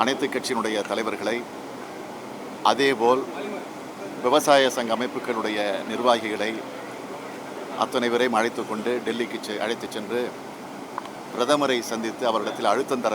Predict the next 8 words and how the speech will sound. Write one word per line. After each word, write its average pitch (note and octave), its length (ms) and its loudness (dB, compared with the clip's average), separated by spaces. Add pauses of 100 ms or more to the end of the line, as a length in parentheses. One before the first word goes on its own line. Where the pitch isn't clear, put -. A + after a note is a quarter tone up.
(100)
வேண்டும் G2 280 -4 (1200)
என்கிற B2 240 2 (720)
மூன்று B2+ 260 0 (100)
தீர்மானங்களை A#2+ 540 2
வலியுறுத்தி, G#2+ 500 0 (1080)
நேற்றைக்கு B2 400 0
நிறைவேற்றப்பட்ட B2 600 2 (1120)
அந்த A2+ 200 2